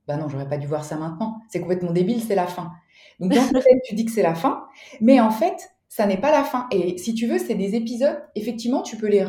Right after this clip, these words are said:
les, les voir, euh, par, dans n'importe quel ordre. Euh, tu perds pas, pour moi, la qualité de l'histoire et tout reste complètement intelligible.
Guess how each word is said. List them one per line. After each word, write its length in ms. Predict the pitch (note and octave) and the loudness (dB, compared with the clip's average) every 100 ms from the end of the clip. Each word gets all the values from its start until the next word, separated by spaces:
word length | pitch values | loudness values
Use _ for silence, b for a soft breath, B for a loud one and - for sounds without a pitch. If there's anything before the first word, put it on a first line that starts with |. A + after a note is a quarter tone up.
| - | -2
les, 220 | F3 E3+ | -6 -6
les 160 | E3+ F3+ | -6 -6
voir, 380 | F3+ A#3 A3+ | 2 2 4
euh, 120 | F3 E3+ | 0 0
par, 260 | E3+ D#3+ | -4 -8
dans 120 | E3+ E3+ | -4 -2
n'importe 340 | G#3+ B3 - | -2 -2 -4
quel 200 | A#3+ G3+ | 0 2
ordre. 340 | A3 C4+ A3+ B B B B - | 2 2 -2 B B B B 0
Euh, 180 | E3+ E3 | 2 0
tu 220 | - - | -6 0
perds 300 | B3+ B3+ - | 2 2 2
pas, 140 | A#3+ | 0
pour 180 | A#3+ F#3+ | 0 -4
moi, 160 | F#3 F#3 | -4 -2
la 120 | D3+ | -4
qualité 340 | E3+ F3 F#3+ | -6 -6 -6
de 40 | E3+ | -6
l'histoire 300 | E3 D4 - | -2 0 0
et 80 | |
tout 140 | - B3+ | -2 -4
reste 200 | A#3+ A#3 | -4 -4
complètement 380 | G#3+ G3+ G#3 A#3+ | -4 -4 -2 -4
intelligible. 560 | A3 G3+ F#3+ E3 E3 | -2 -4 -6 -12 -16